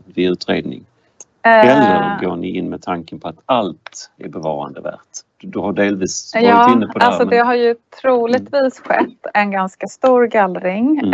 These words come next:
Speaker 2: eh, tidigare, eh, för att det finns inget fästmaterial från de första femtio åren. Och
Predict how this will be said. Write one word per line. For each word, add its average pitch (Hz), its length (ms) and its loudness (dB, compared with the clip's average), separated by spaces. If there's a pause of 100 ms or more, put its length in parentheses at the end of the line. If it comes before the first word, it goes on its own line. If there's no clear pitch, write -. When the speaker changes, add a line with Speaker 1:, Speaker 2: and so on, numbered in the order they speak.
(160)
Speaker 2:
eh, 190 80 0 (100)
tidigare, 185 760 0 (100)
eh, 190 420 2 (480)
för 196 300 6
att 185 160 -2
det 202 100 -6
finns 202 320 -4
inget 202 460 -4 (240)
fästmaterial 214 1300 0 (100)
från 196 180 -4
de 185 100 -6
första 190 320 -8
femtio 185 400 -6
åren. 214 560 2 (960)
Och 208 360 0